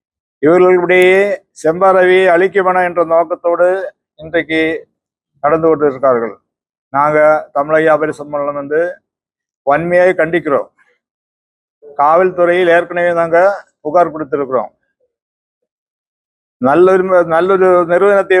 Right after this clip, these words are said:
வந்து கெடுத்துவதற்கு யாரு நினைத்தாலும் யாராலும் முடியாது. இப்ப நீங்க இன்னைக்கு சேனல் நல்லா வந்திருக்கீங்க,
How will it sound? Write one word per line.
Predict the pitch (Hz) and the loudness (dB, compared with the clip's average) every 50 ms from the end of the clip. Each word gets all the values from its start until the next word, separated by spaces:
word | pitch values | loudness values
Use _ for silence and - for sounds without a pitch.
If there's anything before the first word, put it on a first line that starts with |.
| 180 175 | 2 0
வந்து | 175 185 185 190 196 185 160 - - - - - _ - | 0 0 -2 0 -2 -4 -6 -10 -14 -20 -20 -20 _ -8
கெடுத்துவதற்கு | 151 165 190 170 190 196 185 180 180 175 156 139 180 180 180 180 175 160 - 147 151 | -6 -4 -2 0 0 0 2 2 0 0 0 0 0 2 2 2 2 0 -2 0 2
யாரு | 156 170 175 185 175 165 165 | 2 2 2 2 0 -2 -2
நினைத்தாலும் | 170 170 170 - 165 160 160 156 160 160 156 151 _ _ _ _ _ _ _ _ _ _ _ _ 123 131 | -4 -4 -4 -2 0 0 2 0 -2 -4 -8 -14 _ _ _ _ _ _ _ _ _ _ _ _ -2 0
யாராலும் | 139 151 160 165 160 160 156 156 | 2 2 4 2 2 0 -2 -6
முடியாது. | 147 143 147 143 139 131 117 110 107 107 _ _ _ _ _ _ _ _ | -8 -6 -4 -2 -2 -2 -2 -4 -6 -8 _ _ _ _ _ _ _ _
இப்ப | _ 123 127 135 | _ -14 -12 -10
நீங்க | 139 139 135 135 131 _ _ _ _ _ _ _ _ _ | -8 -8 -8 -8 -10 _ _ _ _ _ _ _ _ _
இன்னைக்கு | 139 143 135 151 151 147 131 - | -10 -4 0 0 0 0 0 0
சேனல் | 151 156 160 160 156 151 | 0 0 0 -2 -2 -4
நல்லா | 151 156 160 156 | -2 -2 -2 -2
வந்திருக்கீங்க, | 151 147 156 143 131 135 139 139 143 | -2 -4 -6 -10 -10 -10 -10 -10 -8